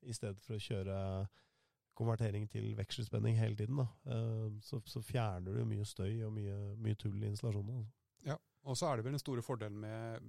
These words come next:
Speaker 2: med å bruke vekselstrøm, det er jo stort sett på nettet.
Speaker 1: Mm.
Speaker 2: Det er jo ikke inne i bygget.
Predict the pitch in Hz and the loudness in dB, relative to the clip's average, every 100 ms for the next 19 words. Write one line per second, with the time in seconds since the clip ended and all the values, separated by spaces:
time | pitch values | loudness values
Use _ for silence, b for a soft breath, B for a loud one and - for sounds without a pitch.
0 | - 120 110 113 113 110 - 123 143 139 | -14 -8 -6 -6 -4 -8 -8 -8 -6 -4
1 | 117 110 107 113 117 - - 107 107 104 | -2 -4 -4 -6 -6 -8 -8 -6 -4 -6
2 | _ - - _ 196 185 123 131 113 160 | _ -12 -12 _ -8 -6 -2 -2 -2 -2
3 | 151 107 107 117 107 104 - 127 | -2 -2 -4 -4 -6 -6 -4 -6